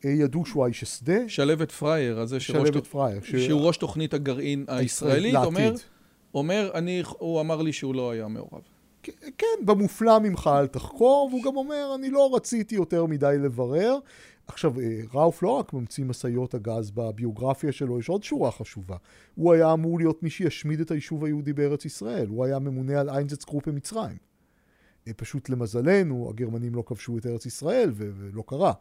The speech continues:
Speaker 1: אבל זה האיש שהיה ממונה על השמדת היישוב היהודי בארץ ישראל. והוא משתף פעולה עם המוס-, עם הממ"ד, המח-, המחלקה למחקר
Speaker 2: והוא
Speaker 1: מדיניות
Speaker 2: יודע
Speaker 1: של-
Speaker 2: שזה ישראל.
Speaker 1: בוודאי,
Speaker 2: הוא יודע.
Speaker 1: הוא פשוט כועס שהסורים זרקו אותו בביתה.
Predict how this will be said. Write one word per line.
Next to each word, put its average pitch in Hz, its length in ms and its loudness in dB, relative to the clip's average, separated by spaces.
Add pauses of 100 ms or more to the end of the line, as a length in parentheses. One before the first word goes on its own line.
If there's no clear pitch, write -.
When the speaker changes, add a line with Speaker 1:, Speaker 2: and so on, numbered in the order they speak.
(400)
Speaker 1:
אבל 123 340 -2 (400)
זה 135 220 -2
האיש - 580 -6
שהיה 123 180 -4
ממונה 135 440 -6
על 147 80 -10
השמדת 127 440 -10
היישוב 135 340 -8
היהודי 123 300 -8
בארץ 127 300 -6
ישראל. 190 320 -14 (500)
והוא 165 280 -2
משתף 160 440 -4
פעולה 123 340 -4
עם 120 120 -4
המוס-, 127 320 -10
עם 123 160 -6
הממ"ד, 120 520 -4 (480)
המח-, 120 340 -12
המחלקה 127 540 -4
למחקר 131 680 -6
Speaker 2:
והוא 143 120 6
Speaker 1:
מדיניות 156 180 8
Speaker 2:
יודע 180 340 4
Speaker 1:
של- 143 160 -2
Speaker 2:
שזה 120 160 -2
ישראל. 107 540 -6
Speaker 1:
בוודאי, 131 140 2 (280)
Speaker 2:
הוא 123 80 2
יודע. 156 100 6
Speaker 1:
הוא - 60 2
פשוט - 180 -4
כועס 254 300 4
שהסורים 151 520 -2
זרקו 139 320 0
אותו 135 160 -2
בביתה. 117 400 -4